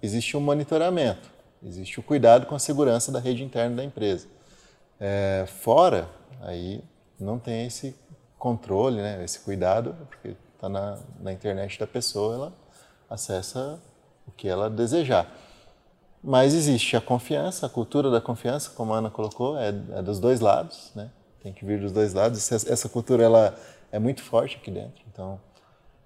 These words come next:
se a gente descobre que algo errado foi feito, a gente não vai tolerar. Então, dependendo da gravidade do problema, isso vai ser tomada atitude de acordo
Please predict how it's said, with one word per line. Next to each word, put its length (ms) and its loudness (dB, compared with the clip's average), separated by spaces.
se 220 -2
a 60 4
gente 360 0
descobre 600 6
que 100 -6
algo 220 4
errado 340 4
foi 180 -2
feito, 560 -2
a 120 -20
gente 120 -12
não 100 -6
vai 160 2
tolerar. 560 4
Então, 320 -4
dependendo 480 2
da 80 6
gravidade 600 4
do 80 -4
problema, 580 -6
isso 320 -10
vai 320 2
ser 180 -14
tomada 380 -2
atitude 540 -6
de 80 -4
acordo 420 -10